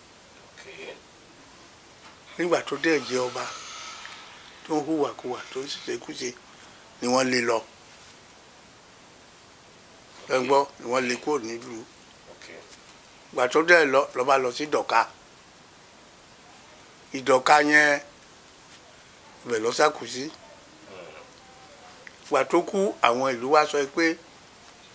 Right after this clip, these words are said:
Speaker 2: wọn ò ní jẹ́ kán gbé òkú rẹ̀ dé, wọn gbọ́dọ̀ wá sin sí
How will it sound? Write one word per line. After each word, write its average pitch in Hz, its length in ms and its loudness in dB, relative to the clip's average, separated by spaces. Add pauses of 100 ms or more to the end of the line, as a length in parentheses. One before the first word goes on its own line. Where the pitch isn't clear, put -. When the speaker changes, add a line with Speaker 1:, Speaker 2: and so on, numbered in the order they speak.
(440)
Speaker 2:
wọn 131 120 0
ò 120 80 0
ní 117 120 -4
jẹ́ 147 160 6
kán 156 180 2
gbé 143 160 0
òkú 156 260 2
rẹ̀ 143 140 6
dé, 131 520 -2 (1040)
wọn 123 160 -2
gbọ́dọ̀ 123 800 -2
wá 123 160 0
sin 160 200 -6
sí 160 420 -8